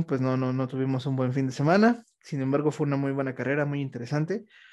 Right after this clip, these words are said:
Y, pues, esto solamente es para ponerlos al corriente, ¿no? Checo Pérez, lugar dieciséis, pésima carrera, de las peores carreras que ha tenido, creo que, en esto, en esta era con Red Bull. Y,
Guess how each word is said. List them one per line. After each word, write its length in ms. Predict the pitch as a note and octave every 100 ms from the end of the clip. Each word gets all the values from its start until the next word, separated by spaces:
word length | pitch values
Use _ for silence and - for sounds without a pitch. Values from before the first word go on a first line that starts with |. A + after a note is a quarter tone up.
| - _ _
Y, 500 | E3+ F#3 F#3+ G3 G3
pues, 560 | - B2 A#2+ - - -
esto 260 | D3+ D3 D#3
solamente 320 | D#3+ D3+ D3+
es 40 |
para 220 | - C3 C#3
ponerlos 400 | C3 C#3+ D3+ C3
al 120 | A#2+
corriente, 420 | B2+ B2+ B2 B2
¿no? 140 | C3+
Checo 320 | D3 D3 C3+ B2
Pérez, 300 | D#3+ E3+ D3+
lugar 260 | C3+ C3+
dieciséis, 560 | C3+ B2+ C3 D3+ D#3+ D#3+
pésima 400 | D3 C#3+ C3 B2
carrera, 580 | B2+ C#3 D#3+ E3 F#3 _ _
de 80 | B2+
las 180 | B2 A#2+
peores 320 | C#3+ C#3+ C#3
carreras 380 | - C3 C#3 C3+
que 100 | C3+
ha 40 |
tenido, 460 | C#3 C#3 C#3 C3+ -
creo 160 | C#3 C3+
que, 280 | C3+ B2 - _ - - _ C3+
en 120 | C3+
esto, 320 | C#3 D3+ C#3
en 400 | C3 B2+ - C#3
esta 220 | C#3 D3
era 160 | C#3+ C#3
con 160 | C#3 C3
Red 160 | C#3+
Bull. 280 | D#3 G#3+ - _ - - - _ -
Y, 240 | D#3+ F#3+